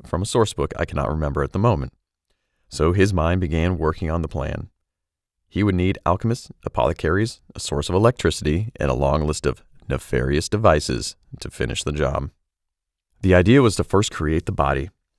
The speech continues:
which in this case was essentially a big homunculus.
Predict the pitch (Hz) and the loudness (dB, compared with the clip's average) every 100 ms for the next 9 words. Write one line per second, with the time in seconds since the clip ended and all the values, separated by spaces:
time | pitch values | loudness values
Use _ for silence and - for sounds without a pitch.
0 | _ 87 87 - 131 113 - 87 - - | _ -4 -2 0 2 2 2 2 2 -2
1 | 73 90 - - 73 - 85 - - 69 | -4 -2 -6 -4 -4 -2 -2 0 -2 -2
2 | 95 95 87 - - - | 0 2 2 0 -4 -8